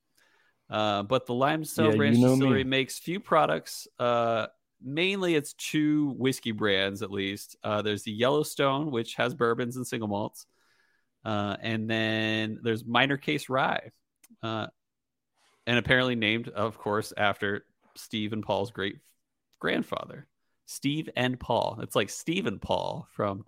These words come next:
Speaker 1: Whiskey Del Bach. But I digress. Um, do they source their whiskey? Yes. Uh, Luxco is owned by M G P, and M G P's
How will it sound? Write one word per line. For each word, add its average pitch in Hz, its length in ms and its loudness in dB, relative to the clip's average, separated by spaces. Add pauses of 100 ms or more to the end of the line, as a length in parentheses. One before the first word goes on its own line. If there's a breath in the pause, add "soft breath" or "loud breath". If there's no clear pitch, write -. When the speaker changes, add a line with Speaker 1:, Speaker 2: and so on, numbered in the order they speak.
Speaker 1:
Whiskey 110 240 -2
Del 101 180 2
Bach. 117 260 0 (380)
But 156 120 10
I 160 140 12
digress. 113 720 6 (800 soft breath)
Um, 107 640 2 (360)
do 135 160 -4
they 143 180 2
source 160 360 0
their 156 140 0
whiskey? 156 480 0 (100)
Yes. - 640 -8 (160)
Uh, 107 280 0
Luxco 113 400 -2
is 104 100 0
owned 170 180 6
by 160 120 8
M 156 140 4
G 147 100 -2
P, 151 260 0
and 170 300 2
M 147 140 0
G 139 100 -6
P's 131 220 -2